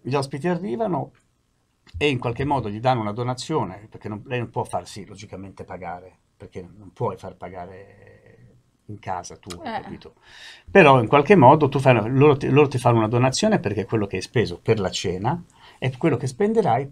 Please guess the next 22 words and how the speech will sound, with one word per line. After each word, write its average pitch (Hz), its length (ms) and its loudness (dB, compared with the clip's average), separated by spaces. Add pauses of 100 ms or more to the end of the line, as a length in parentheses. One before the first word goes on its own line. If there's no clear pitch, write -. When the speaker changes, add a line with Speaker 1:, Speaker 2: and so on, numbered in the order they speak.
(120)
Speaker 1:
per 196 280 2
chiamare 147 400 0
questa 127 240 -6
compagnia, 104 680 -8 (540)
eh, 101 200 -8
teatrale 147 420 -2
e - 20 -4
farti - 260 -10
lo 87 60 -10
spettacolo. - 680 -20 (220)
Speaker 2:
Devi 226 180 2
avere 220 200 4
una 214 160 0
casa 208 180 0
grande, 202 400 4
però, 196 240 0
se 202 140 -6
no 196 100 0
non 185 140 -2
lo 175 60 -2
puoi 180 160 -4
fare. 180 500 -2